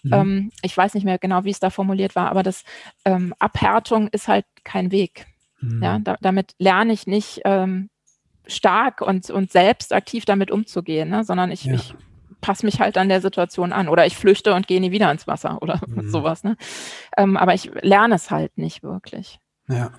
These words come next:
Speaker 2: Genau. Also da, äh, es ist halt bestimmt eine Gratwanderung oft, ne? Und, und, ähm, jedem passiert dann auch mal was, wo er vielleicht zu viel geschubst hat oder so. Da
Speaker 1: Mhm.
Speaker 2: muss man dann auch so ein bisschen nachsichtig mit sich selber sein.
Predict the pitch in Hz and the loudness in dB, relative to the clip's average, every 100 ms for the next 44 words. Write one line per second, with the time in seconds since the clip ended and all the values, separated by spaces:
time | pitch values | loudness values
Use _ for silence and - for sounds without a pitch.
0 | _ _ _ _ 208 185 196 185 170 _ | _ _ _ _ -4 -2 -2 -6 -12 _
1 | _ _ _ _ - 185 190 196 190 196 | _ _ _ _ -10 -6 2 4 4 0
2 | 208 _ - - - - - - _ - | -12 _ -14 -14 -14 -20 -20 -20 _ -18
3 | - - 175 190 185 - - - - 214 | -16 -6 -6 -2 -4 -6 -18 -12 -2 0
4 | 196 190 180 226 240 220 220 214 214 - | 2 0 0 0 0 2 4 4 2 2
5 | 226 - - 202 226 190 190 - 190 185 | 0 -2 -2 2 2 2 0 -2 -4 -4
6 | - 185 180 180 175 170 156 - 190 190 | 0 2 2 0 -4 -6 -10 -4 4 4
7 | 180 185 - 202 202 185 175 180 180 180 | 4 -4 0 0 2 2 0 -2 -2 0
8 | 175 - _ _ _ _ _ _ _ 254 | -4 -4 _ _ _ _ _ _ _ -4
9 | 180 170 175 185 - 190 208 208 220 - | 0 0 -2 -4 -4 -4 -2 -2 -4 -8
10 | - 240 220 - 202 190 180 165 - - | -10 -8 -8 -4 -2 2 2 2 -2 -8
11 | 180 180 185 175 170 185 180 175 175 165 | -10 -6 -2 -2 -4 -6 -6 -6 -6 -4
12 | 151 220 165 165 165 - 170 - 165 151 | -4 -4 -6 -4 -6 -4 -6 -4 0 2
13 | 180 165 151 156 123 175 | 2 0 0 0 0 -2